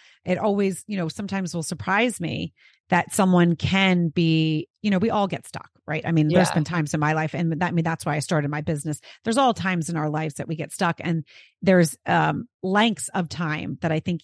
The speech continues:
Speaker 1: each person allows themselves to get stuck.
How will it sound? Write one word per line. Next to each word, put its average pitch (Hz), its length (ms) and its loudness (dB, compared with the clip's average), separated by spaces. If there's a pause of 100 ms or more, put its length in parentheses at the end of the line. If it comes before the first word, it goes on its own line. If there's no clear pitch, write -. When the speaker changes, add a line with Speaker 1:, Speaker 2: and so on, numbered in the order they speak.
Speaker 1:
each 196 260 -2
person 170 480 0
allows 160 440 0
themselves 190 500 -2
to 220 100 -8
get 202 220 -6
stuck. 233 320 -2